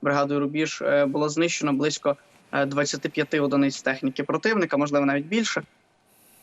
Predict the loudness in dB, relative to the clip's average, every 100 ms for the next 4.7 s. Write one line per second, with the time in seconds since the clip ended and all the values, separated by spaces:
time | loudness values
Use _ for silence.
0 | _ -2 0 0 0 0 0 0 0 0
1 | 0 -2 -4 -10 -4 -4 -4 -12 -20 -20
2 | -14 -2 0 2 0 2 0 0 -2 -6
3 | -6 -6 -4 -4 -2 -2 0 0 0 -2
4 | -8 -6 -2 -2 -2 -6 -12